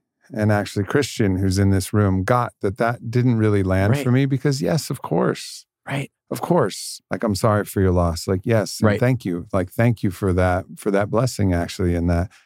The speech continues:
Speaker 1: act of compassion
Speaker 2: Right,
Speaker 1: to
Speaker 2: and
Speaker 1: be
Speaker 2: thank you,
Speaker 1: sorry for
Speaker 2: right.
Speaker 1: my loss." And also, it's only, it's true but partial.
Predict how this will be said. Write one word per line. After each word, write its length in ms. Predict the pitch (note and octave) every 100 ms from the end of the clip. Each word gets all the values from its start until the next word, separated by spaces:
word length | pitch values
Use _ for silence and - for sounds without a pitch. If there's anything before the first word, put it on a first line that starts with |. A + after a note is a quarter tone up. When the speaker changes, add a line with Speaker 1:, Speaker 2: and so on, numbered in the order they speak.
| _
Speaker 1:
act 260 | - G2 -
of 100 | G#2
compassion 560 | - F#2 G#2+ G#2+ - F2+
Speaker 2:
Right, 80 |
Speaker 1:
to 40 | G#2
Speaker 2:
and 80 | G2+
Speaker 1:
be 120 | A#2
Speaker 2:
thank 140 | F#2
you, 40 | G2+
Speaker 1:
sorry 200 | F#2 F2+
for 80 |
Speaker 2:
right. 100 | F#2
Speaker 1:
my 100 | F#2+
loss." 400 | F2+ F2 E2 E2 - _ _ _ _ _ _ -
And 180 | B2 A#2+
also, 540 | B2+ C3 A#2 G2+ G2 -
it's 140 | G#2 -
only, 340 | B2 A#2 A2+
it's 180 | G2+ -
true 240 | - C#3 B2+
but 160 | G#2
partial. 580 | - G#2+ A#2+ - E2 E2+